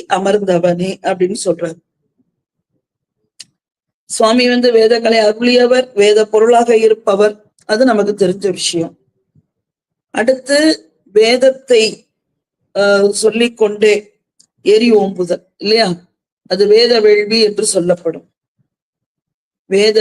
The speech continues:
வேள்வியை நிந்தனை செய்துழல்" அப்படின்னு வரும் இல்லையா? ஞானசம்பந்த பெருமானே பண்ண-, அதெல்லாம் நிந்திக்கவே கூடாது. வே-, அந்தணர்களையும் நிந்திக்க கூடாது,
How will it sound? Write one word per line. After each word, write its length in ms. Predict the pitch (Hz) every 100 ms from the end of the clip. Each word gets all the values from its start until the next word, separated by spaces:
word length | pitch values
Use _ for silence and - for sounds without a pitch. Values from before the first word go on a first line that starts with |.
| 208
வேள்வியை 580 | 214 226 233 240 233 277
நிந்தனை 720 | 247 208 226 247 247 262 269 285
செய்துழல்" 680 | 277 226 226 233 233 262 359 - _ _ _ _ _ _ _ _ _ _ _ _ _ _ _ _
அப்படின்னு 320 | 196 214 240 233
வரும் 280 | 202 214 220
இல்லையா? 260 | 226 254 196 185 -
ஞானசம்பந்த 520 | - 208 214 202 202
பெருமானே 360 | 202 196 202 202
பண்ண-, 140 | 196
அதெல்லாம் 300 | 180 190 240
நிந்திக்கவே 540 | 208 214 247 240 233 254
கூடாது. 440 | 247 214 214 185 180 _ _ _
வே-, 420 | 185 190 175 170 -
அந்தணர்களையும் 600 | 196 202 220 240 233 254
நிந்திக்க 260 | 247 220 240
கூடாது, 360 | 226 220 220 233